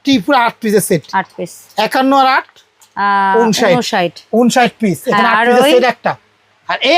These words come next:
Speaker 1: একটা বিটার,
Speaker 2: হ্যাঁ।
Speaker 1: যেটা বাংলাদেশে কোনো কোম্পানি ইলেকট্রিক বিটার কখনো গিফট দেয় না,
Speaker 2: গিফট
Speaker 1: হাতের
Speaker 2: দেয় না।
Speaker 1: তারের হুইস গুলা দেয়।
Speaker 2: হ্যাঁ।
Speaker 1: এটা একটা দুইশো ষাট ওয়াটের, যেটা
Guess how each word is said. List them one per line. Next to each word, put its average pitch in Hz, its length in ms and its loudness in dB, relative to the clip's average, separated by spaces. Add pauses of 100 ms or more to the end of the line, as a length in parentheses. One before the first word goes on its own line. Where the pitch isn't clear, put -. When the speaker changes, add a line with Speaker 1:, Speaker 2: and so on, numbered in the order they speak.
(120)
Speaker 1:
একটা 349 200 -4
বিটার, 262 320 0 (220)
Speaker 2:
হ্যাঁ। 190 160 -2
Speaker 1:
যেটা 220 160 -2
বাংলাদেশে 285 520 2
কোনো 254 240 0
কোম্পানি 262 380 0 (140)
ইলেকট্রিক 240 360 0
বিটার 220 200 0
কখনো 233 260 0
গিফট 185 200 0
দেয় 196 100 2
না, 202 60 2
Speaker 2:
গিফট 190 140 0
Speaker 1:
হাতের 226 160 0
Speaker 2:
দেয় 226 120 0
না। 247 60 0
Speaker 1:
তারের 262 180 0
হুইস 196 220 0
গুলা 185 180 0
দেয়। 151 180 -2
Speaker 2:
হ্যাঁ। 196 240 0 (180)
Speaker 1:
এটা 226 180 -2
একটা 254 160 -2 (200)
দুইশো 214 220 2
ষাট 208 300 -2
ওয়াটের, 233 280 2
যেটা 214 180 -4